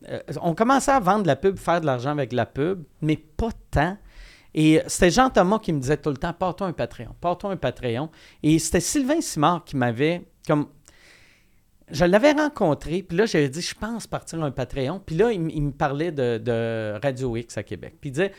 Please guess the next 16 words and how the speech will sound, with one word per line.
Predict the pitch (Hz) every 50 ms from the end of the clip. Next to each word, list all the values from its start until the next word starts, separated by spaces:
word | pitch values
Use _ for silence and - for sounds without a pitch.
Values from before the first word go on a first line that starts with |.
| - - _ -
Tu | - 254
sais, | 262 196
Jeff, | 151 156 208 220 240 240 - - - _ _ _ _ _ _ -
il | 139
y | 139
a, | 139 139 -
il | 151 143
y |
a | 135 131
juste | 123 117 156 214 202 -
sept | - - 208 190 -
cents | - - 208 208 196 160
abonnés, | 143 123 127 131 127 123 131 151 175 165 -
puis | - 151
il | 139 127
donne | 120 143 147 160 165 165